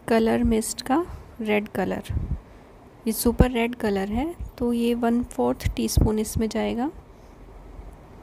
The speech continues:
तो इसको अच्छे से एक बार mix कर लेंगे हम। spoon की help से या whisker की help से आप इसको एक बार अच्छे से mix कर लीजिए। फिर इसमें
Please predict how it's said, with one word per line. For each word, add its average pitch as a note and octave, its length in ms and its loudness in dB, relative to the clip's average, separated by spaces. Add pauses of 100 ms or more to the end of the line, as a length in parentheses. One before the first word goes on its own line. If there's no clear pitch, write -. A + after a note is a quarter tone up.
(1200)
तो G#3 60 2
इसको A3+ 220 2
अच्छे B3+ 280 0
से B3+ 160 2
एक B3 80 2
बार A#3 160 2
mix A#3 340 -2
कर A#3 160 2
लेंगे A3 280 2
हम। D#4+ 280 0 (1300)
spoon B3 380 4
की C4+ 140 2
help B3 200 2
से - 200 -2
या B3+ 140 4
whisker B3 360 0
की B3 160 -2
help A3+ 200 0
से - 160 -4
आप B3 140 0
इसको A#3 220 -2
एक A3+ 120 0
बार A#3+ 120 2
अच्छे A3 300 -2
से C#4 200 2
mix C#4 340 2
कर G#3+ 160 -2
लीजिए। G#3 460 -4 (1040)
फिर B3 160 4
इसमें B3+ 380 2